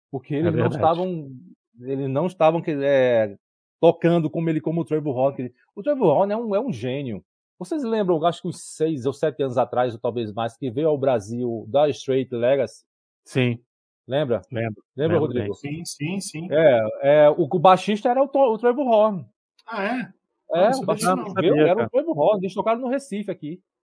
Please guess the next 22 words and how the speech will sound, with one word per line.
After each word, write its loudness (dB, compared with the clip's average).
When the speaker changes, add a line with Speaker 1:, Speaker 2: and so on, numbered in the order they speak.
Speaker 1:
É, -2
quer 0
dizer, 0
ele 0
só -4
trabalhou -2
com -8
gente -4
grande. 0
O 0
cara, 0
o -2
cara -2
é, -4
um, -10
é, -6
um, -12
é -8
uma 2
lenda 2
na -6
Inglaterra, -4